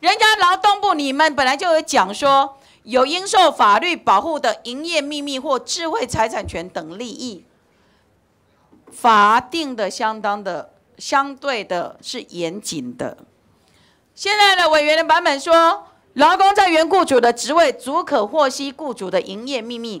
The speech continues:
那何谓营业秘密？那本来的准则是说，劳工所担任的职务或职位得接触或使用事业单位的营业秘密或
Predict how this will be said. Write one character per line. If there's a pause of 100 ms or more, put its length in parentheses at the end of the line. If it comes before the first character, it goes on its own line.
(100)
那
何
谓
营
业
秘
密？ (600)
那 (160)
本
来
的
准
则
是
说， (300)
劳
工
所
担
任
的
职
务
或
职
位 (340)
得
接
触
或
使
用
事
业
单
位
的
营
业
秘
密
或